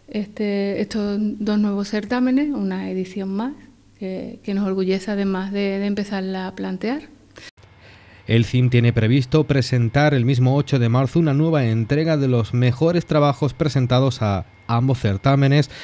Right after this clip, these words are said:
Speaker 2: los últimos años, una práctica que no se llevaba a cabo en las dos últimas ediciones debido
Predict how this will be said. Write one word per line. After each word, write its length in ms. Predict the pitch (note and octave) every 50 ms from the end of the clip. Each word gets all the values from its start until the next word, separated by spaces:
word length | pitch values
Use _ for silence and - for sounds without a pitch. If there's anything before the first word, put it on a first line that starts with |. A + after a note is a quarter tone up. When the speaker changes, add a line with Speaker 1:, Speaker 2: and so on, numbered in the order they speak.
| - - -
Speaker 2:
los 220 | F#2+ G2 F#2 -
últimos 460 | B2 A#2+ A2 - B2 A2+ A2+ G#2+ - -
años, 380 | E3+ F#3 E3 A#2+ G#2+ F#2 - - - -
una 240 | D3+ F3+ F3+ -
práctica 460 | - E3 E3 - - F3 D3+ - D#3 -
que 180 | - - C#3+
no 280 | C#3 C#3+ D3 E3 F#3+ F3
se 140 | - B2 G#2+
llevaba 280 | G#2+ A2+ D3 D#3+ C3
a 100 | B2+ A#2+
cabo 340 | B2+ B2 A#2+ A#2+ B2+ C3 B2 B2 - - - - - -
en 160 | F#2+ G2 G2
las 200 | F#2+ G2 G2+ - -
dos 280 | C3+ B2+ - - -
últimas 340 | C3 B2 - A#2+ A#2 C3 -
ediciones 440 | C#3+ B2+ A2+ - - B2 A#2+ A#2 G#2
debido 380 | A#2+ G#2+ G#2 A2 G#2+ A#2 A#2